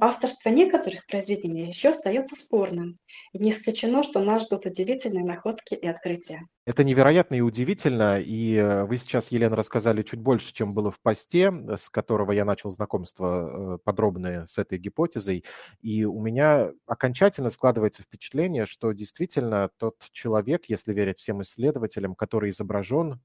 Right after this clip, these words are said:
Speaker 2: на портретах, которого мы знаем как Уильяма Шекспира, не был автором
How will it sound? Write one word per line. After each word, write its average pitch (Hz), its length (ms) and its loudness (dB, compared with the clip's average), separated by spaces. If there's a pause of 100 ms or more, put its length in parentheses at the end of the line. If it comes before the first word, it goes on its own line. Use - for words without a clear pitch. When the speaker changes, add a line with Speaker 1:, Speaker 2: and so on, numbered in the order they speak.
Speaker 2:
на 107 120 -4
портретах, 107 720 -2 (500)
которого 104 380 -2
мы 98 100 -4
знаем 127 360 2
как 117 220 -4
Уильяма 101 380 -2
Шекспира, 104 580 -4 (360)
не 120 180 0
был 113 180 2
автором 90 480 -2